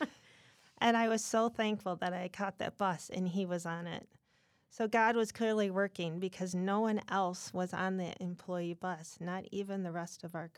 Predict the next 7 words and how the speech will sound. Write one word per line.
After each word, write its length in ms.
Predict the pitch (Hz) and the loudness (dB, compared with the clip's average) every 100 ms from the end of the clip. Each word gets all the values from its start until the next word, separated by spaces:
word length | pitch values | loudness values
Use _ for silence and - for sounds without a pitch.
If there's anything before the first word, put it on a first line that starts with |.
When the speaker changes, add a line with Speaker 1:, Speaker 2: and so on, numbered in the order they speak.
| - | -10
Speaker 2:
crew. 260 | 175 160 - | -6 -6 -4
Speaker 1:
Wow. 400 | 170 196 247 - - - | -2 0 -2 -4 -16 -10
Speaker 2:
That 300 | 196 185 - | -6 -4 -2
never 400 | 185 185 196 196 | -2 -2 -2 -6
happens. 800 | - 175 170 151 165 170 - - _ _ _ _ _ _ _ _ _ | -6 -8 -8 -10 -14 -16 -18 -20 _ _ _ _ _ _ _ _ _
And 240 | - 220 233 | 0 4 4
so 500 | - 269 233 220 | 4 8 8 6